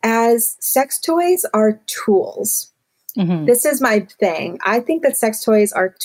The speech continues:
Speaker 1: tools, and there's a lot of fear surrounding them. But if you think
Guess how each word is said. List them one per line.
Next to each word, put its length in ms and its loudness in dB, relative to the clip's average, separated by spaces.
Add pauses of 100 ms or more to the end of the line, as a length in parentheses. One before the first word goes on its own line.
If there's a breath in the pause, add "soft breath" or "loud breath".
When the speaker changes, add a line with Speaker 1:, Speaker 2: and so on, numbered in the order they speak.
(120)
Speaker 1:
tools, 560 0 (140)
and 560 2 (960 soft breath)
there's 180 2
a 60 6
lot 260 4
of 100 0
fear 600 2
surrounding 680 0
them. 260 -4
But 100 0
if 240 0
you 140 2
think 560 -2